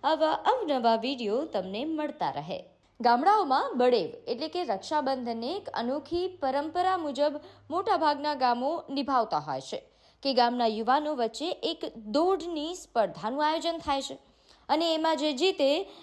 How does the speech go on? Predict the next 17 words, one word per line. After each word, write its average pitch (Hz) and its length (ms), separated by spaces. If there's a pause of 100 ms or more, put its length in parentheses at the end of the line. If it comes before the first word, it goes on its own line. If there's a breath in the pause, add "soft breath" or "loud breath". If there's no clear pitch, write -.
(180 loud breath)
એને 285 360
ખેતી 370 480
કરવા 214 340
માટે 220 440
હળ 226 380 (200)
ભેટ 277 320
અપાય 131 300
છે. - 200 (760 soft breath)
આ 339 280
દોડ 339 300
ગામના 269 320
તળાવમાં 285 600
એક 381 160
શ્રીફળ 311 600
ફેંકવામાં 175 640
આવે 131 180
છે. - 200